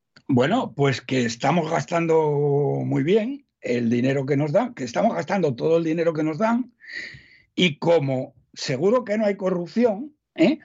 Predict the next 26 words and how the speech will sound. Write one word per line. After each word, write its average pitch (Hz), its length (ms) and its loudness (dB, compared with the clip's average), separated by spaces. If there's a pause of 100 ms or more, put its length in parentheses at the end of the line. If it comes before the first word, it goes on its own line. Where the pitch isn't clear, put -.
(240)
pues - 360 0
eso 113 340 0
se 123 180 0
tiene 131 260 2
que 143 60 -2
estar 127 220 -2
empleando 101 400 0
bien. 185 320 0 (760)
Aunque 139 300 0
no 202 100 2
saben 202 280 0
en 156 120 -2
qué. 107 180 -8
<laughs> - 200 -14
¿Por - 200 2
qué 143 180 -2
no? - 320 0 (600)
Porque 143 540 -2
critican 160 540 -2
la 143 120 -2
falta 151 340 -2
de 131 100 0
transparencia 120 560 -2
del 127 80 0
gobierno 101 300 0
español. - 420 -8